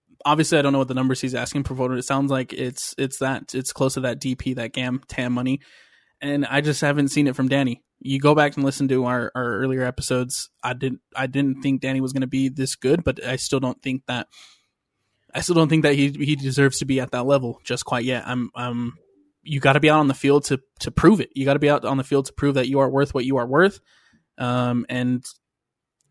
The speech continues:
at this point, from what I've heard from what Dunny said on television, from what I've heard from,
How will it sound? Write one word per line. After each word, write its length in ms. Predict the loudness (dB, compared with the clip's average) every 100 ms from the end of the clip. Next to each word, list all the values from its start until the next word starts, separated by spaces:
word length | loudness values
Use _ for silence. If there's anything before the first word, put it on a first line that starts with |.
| _ -8
at 140 | -2
this 160 | 0 0
point, 420 | 0 0 0 -2
from 440 | 0 2 0 0
what 120 | 2
I've 140 | 2 2
heard 160 | 0
from 280 | 2 0 0
what 200 | -2 -2
Dunny 260 | -2 0 0
said 200 | 2 2
on 100 | 0
television, 640 | 0 -2 0 -2 -2 -4
from 240 | -4 -6 -4
what 100 | -6
I've 140 | -4
heard 240 | -4 -4
from, 320 | -4 -4 -4